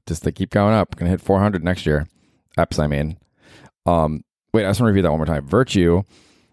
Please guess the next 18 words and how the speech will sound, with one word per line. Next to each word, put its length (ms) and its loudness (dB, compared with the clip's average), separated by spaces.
is 140 0
the 100 2
attempt 540 -2
to 120 -2
pierce 380 -2
the 100 0
veil 540 0
of 100 -2
selfish 460 -2
consciousness 840 -4
and 160 0
join 300 2
the 80 2
world 360 2
as 140 -4
it 40 -4
really 300 -4
is. 480 -8